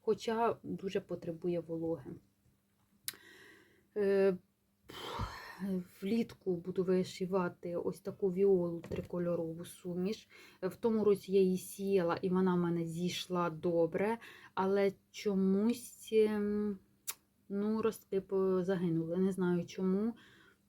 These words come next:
Щось, мабуть, в агротехніці було порушено, тому цей. Обов'язково також, е, буду ще ку-, купувати, м, насіння, е, на перстянки.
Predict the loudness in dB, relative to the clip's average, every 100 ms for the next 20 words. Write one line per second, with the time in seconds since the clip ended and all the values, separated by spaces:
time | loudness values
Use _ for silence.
0 | -20 -14 0 2 2 0 -4 -2 -2 -4
1 | -8 -10 -20 _ -20 -20 -18 -18 -6 -4
2 | -2 -4 -2 -6 -4 -8 -8 -8 -4 -4
3 | -4 -2 -4 -4 -8 -6 -6 -6 -6 -8
4 | -8 -6 -2 2 2 0 2 2 2 0
5 | -2 -4 -2 -2 -2 -2 -2 -6 -20 -20
6 | -20 -10 -4 -2 0 -2 0 2 4 4
7 | 2 -2 -6 -8 -8 -10 -6 0 0 -2
8 | -2 0 0 -2 -4 _ _ _ _ _
9 | -18 -12 -2 0 0 -2 -2 2 4 4
10 | 2 -2 -8 -20 -20 -20 _ _ _ _
11 | _ _ _ -2 2 4 4 2 -2 -6
12 | -16 -16 _ _ -12 -2 0 0 -2 -6
13 | -4 0 0 -2 -4 -2